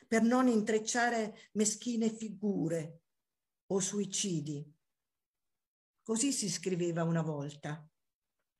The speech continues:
Carcasse di ingenuità, per volare alto, sacrificare al nemico infinito. Oggi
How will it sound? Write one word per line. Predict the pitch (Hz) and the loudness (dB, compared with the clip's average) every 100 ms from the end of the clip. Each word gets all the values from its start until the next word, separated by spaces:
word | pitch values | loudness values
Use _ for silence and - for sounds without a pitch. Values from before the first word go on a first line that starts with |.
| - | -6
Carcasse | 165 165 165 196 202 - 175 | -2 -2 2 2 2 0 -2
di | 175 | 0
ingenuità, | 175 175 175 175 165 156 151 - - - | 0 0 0 0 0 0 -2 -6 -10 0
per | 208 | 2
volare | 196 208 214 220 220 | 6 6 6 6 4
alto, | 208 196 180 165 - 156 160 - | 4 4 2 0 -4 -6 -8 -10
sacrificare | - 220 214 226 220 214 233 220 220 | -2 -2 0 0 0 0 2 4 4
al | 214 | 4
nemico | 208 214 214 165 - 151 139 - _ _ _ _ _ 175 | 4 4 4 0 -4 -8 -8 -12 _ _ _ _ _ -6
infinito. | 180 165 - 185 175 156 151 - 139 156 - _ _ _ _ - _ _ _ _ _ _ _ _ _ _ - | -4 -6 -8 -6 -2 -2 -4 -8 -12 -12 -18 _ _ _ _ -20 _ _ _ _ _ _ _ _ _ _ 0
Oggi | 220 165 165 165 165 | 0 0 -2 -2 -4